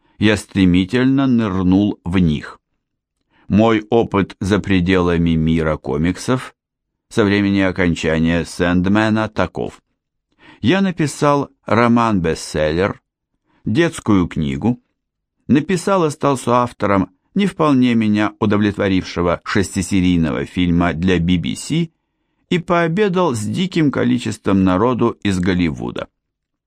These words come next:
Ещё я написал для British Radio три адаптацию «Сигнал-шум», которую сейчас номинировали на премию Sony как лучший радиоспектакль.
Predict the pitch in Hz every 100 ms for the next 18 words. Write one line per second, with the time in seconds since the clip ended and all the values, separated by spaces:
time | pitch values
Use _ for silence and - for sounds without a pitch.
0 | _ _ _ _ _ _ 110 110 - 120
1 | 110 104 92 92 82 92 90 82 - 87
2 | 85 65 52 87 107 - 90 76 80 82
3 | 73 53 - - 104 151 151 _ _ _
4 | _ _ _ _ 120 139 131 - 196 -
5 | 165 165 165 - - - 143 123 135 156
6 | 151 - - 95 85 85 _ _ _ _
7 | - 107 127 123 113 104 113 - 135 -
8 | 107 98 107 120 113 107 101 98 87 95
9 | 95 87 78 - 151 156 90 65 - _
10 | _ _ - 110 - 117 117 - 107 92
11 | 87 85 82 - 71 - - - -